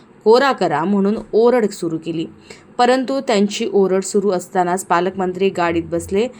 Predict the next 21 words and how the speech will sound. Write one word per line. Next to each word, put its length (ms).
मात्र 400
बाहेर 460
असलेले 680
भाजप 480
आमदार 580
कीर्तिकुमार 680
उर्फ 240
बंटी 380
भांगडिया 540
हे 60
शेतकऱ्यांवर 680
संतापले. 680
"जे 140
संकट 460
आले 220
आहे 320
त्याची 360
आधी 460
तर 100
चिंता 360
करा," 300